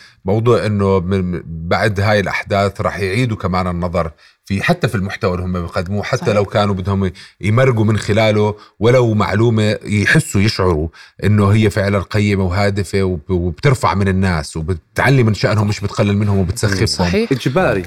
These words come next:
Speaker 1: إجباري.
Speaker 3: إجباري. أنا قبل فترة نزلت story هيك، كنت معصب، كنت بحكي ل-،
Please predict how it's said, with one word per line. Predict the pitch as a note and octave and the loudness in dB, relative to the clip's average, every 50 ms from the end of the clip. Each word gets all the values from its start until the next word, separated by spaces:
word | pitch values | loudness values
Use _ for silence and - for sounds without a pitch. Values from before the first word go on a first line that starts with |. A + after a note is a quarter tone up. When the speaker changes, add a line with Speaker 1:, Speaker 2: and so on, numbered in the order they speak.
| - - | -8 -14
Speaker 1:
إجباري. | E2+ E2 E2+ D#2 E2 D2+ - - | -14 -14 -10 -8 -8 -6 -4 -2
Speaker 3:
إجباري. | B2+ A#2+ C3 B2+ C#3 A#2 A2 A2+ - | -2 -2 0 0 0 2 2 2 2
أنا | - D3+ D3+ D3 B2+ | 2 0 0 0 0
قبل | - - A#2 C3+ C#3+ C3+ | 0 0 -2 -2 -2 -2
فترة | - D#3 - B2 A#2 | -4 -4 -2 0 0
نزلت | A2 G2+ G2 G2+ B2 B2 A#2+ - _ - G2+ F2+ E2+ | 0 -2 0 0 0 0 -2 -4 _ -4 -2 -2 -2
story | - - - - B2 A2+ G#2 F#2 F2+ G#2 | -4 -4 0 2 4 4 4 2 0 -2
هيك، | A2 G2+ - - | -2 -2 -4 -4
كنت | - A2+ G2+ - | -6 -6 -6 -6
معصب، | G#2 G2 G#2 G#2 - - - - - - _ - | -6 -4 -4 -6 -6 -10 -14 -14 -14 -16 _ -8
كنت | - C#3 B2+ - | -6 -4 -4 -2
بحكي | C#3+ B2+ - B2 A#2+ | -4 -4 0 0 0
ل-، | A2 A2 G#2 - - | 2 2 0 -2 -2